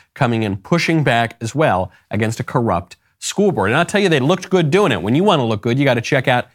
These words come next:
Mizzen and Main. Right now, head on over to mizzen and main dot com. Use code Knowles. Mizzen and Main are the inventors of the performance fabric dress shirt.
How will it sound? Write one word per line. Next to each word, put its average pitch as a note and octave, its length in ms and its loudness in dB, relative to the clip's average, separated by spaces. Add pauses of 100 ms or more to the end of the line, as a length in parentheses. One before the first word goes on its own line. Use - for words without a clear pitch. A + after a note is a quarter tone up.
(180)
Mizzen D3+ 520 2
and C3 160 2
Main. C3 380 0 (380)
Right F#3 160 6
now, F#3 160 4
head F3 160 2
on E3 100 4
over D#3 140 2
to B2+ 80 2
mizzen D3+ 300 2
and C#3 100 2
main C3+ 220 2
dot B2 200 2
com. B2 240 0
Use B2 260 0
code A#2+ 420 -2
Knowles. G#2+ 460 -2
Mizzen D3+ 460 2
and C3+ 220 0
Main B2+ 320 2
are G2+ 180 -2
the G#2+ 240 -2
inventors G#2 600 -2
of F2+ 160 -6
the G2 100 -2
performance A2+ 600 -4 (100)
fabric G2 560 -4
dress G2+ 300 -2
shirt. - 340 -10